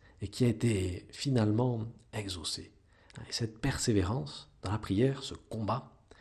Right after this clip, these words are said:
qu'elle a mené dans la prière, eh bien, a porté ses fruits. Et quels fruits, hein, car, euh, saint Augustin est un des plus grands saints de l'histoire, de l'histoire de l'Église. Seigneur, aide-nous à être persévérants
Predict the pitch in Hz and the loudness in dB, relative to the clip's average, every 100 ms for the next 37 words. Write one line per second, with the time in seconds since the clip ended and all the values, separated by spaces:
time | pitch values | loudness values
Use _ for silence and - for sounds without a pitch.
0 | - - 92 95 107 113 98 98 - 90 | -20 -10 -6 -2 0 0 0 -4 -4 -4
1 | 104 127 - _ - - - - 101 95 | -2 -4 -12 _ -20 -20 -18 -6 -4 -2
2 | - - 120 - 90 - 127 131 - _ | -4 -2 0 0 -2 -4 -6 -6 -12 _
3 | 101 98 131 107 - 92 - - _ - | -8 4 6 6 2 -6 -8 -16 _ -14
4 | 110 - 107 95 95 90 - 104 107 92 | -12 -8 -6 -4 -4 -4 -6 -4 -4 -4
5 | - - 117 - - - - - _ 101 | -2 0 0 -2 -18 -20 -20 -20 _ -12
6 | - 95 92 - 92 95 - 175 131 - | -6 -4 -4 -8 -8 -4 0 0 -2 -8
7 | - - 92 - 101 95 - - - - | -18 -12 -10 -6 -2 -4 -6 -16 -20 -20
8 | - _ - 92 - 107 101 92 90 90 | -20 _ -10 -8 -2 0 2 0 -2 -4
9 | 82 78 - - - - - 110 120 117 | -6 -8 -18 -20 -20 -20 -8 0 2 2
10 | 113 117 127 123 117 113 - 110 - - | 2 6 8 8 4 0 -4 -6 -4 -8
11 | - - 127 - 127 113 110 110 110 101 | -4 0 0 2 2 4 4 4 4 2